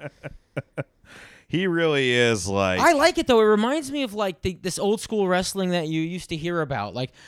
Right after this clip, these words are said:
Speaker 2: the Harley Races, you know, punching shit with his steel fists and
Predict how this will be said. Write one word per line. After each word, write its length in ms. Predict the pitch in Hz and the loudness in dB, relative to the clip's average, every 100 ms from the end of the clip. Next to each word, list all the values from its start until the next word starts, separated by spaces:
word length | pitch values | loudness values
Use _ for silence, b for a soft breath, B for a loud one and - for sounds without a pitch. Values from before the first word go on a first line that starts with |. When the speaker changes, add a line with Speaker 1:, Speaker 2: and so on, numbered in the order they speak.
| B - | B -10
Speaker 2:
the 80 | |
Harley 380 | 156 175 185 175 | -6 -4 -2 -2
Races, 680 | 165 165 170 - 143 98 107 | -2 -2 -4 -6 -6 -8 -8
you 80 | 143 | -6
know, 200 | 143 147 | -4 -6
punching 500 | - 160 - 160 143 | -6 -8 -6 -8 -8
shit 340 | - 156 131 | -8 -6 -6
with 140 | 131 139 | -6 -8
his 140 | 131 | -8
steel 340 | - - 160 | -8 -6 -4
fists 640 | 147 - 160 139 - - - | -6 -4 -2 -2 -6 -14 -12
and 220 | 120 107 | -10 -12